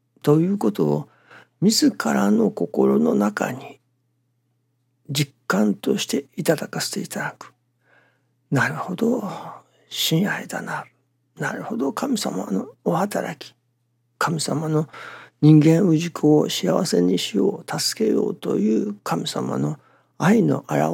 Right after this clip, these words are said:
れだな。一切がその神様のお働きだ。一切が親愛の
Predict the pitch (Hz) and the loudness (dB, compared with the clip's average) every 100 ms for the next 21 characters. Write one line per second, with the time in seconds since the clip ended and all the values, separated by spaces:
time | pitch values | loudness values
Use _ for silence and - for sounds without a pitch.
0 | - - - - - - _ _ _ _ | -2 -4 -4 -8 -10 -14 _ _ _ _
1 | _ _ _ _ _ - 160 - - 147 | _ _ _ _ _ -2 0 2 0 -2
2 | 143 139 - _ - - 165 170 - - | -2 -2 -4 _ -16 0 2 2 0 -4
3 | 202 202 - 156 156 - 151 202 208 50 | -2 -2 -2 0 -2 -2 -4 -4 -4 -4
4 | 202 - - - _ _ _ _ _ 151 | -6 -8 -16 -18 _ _ _ _ _ -2
5 | - 143 160 160 151 - - - _ - | 0 2 2 0 -2 -4 -18 -20 _ -8
6 | - 180 196 185 190 190 - | 2 4 6 4 4 2 0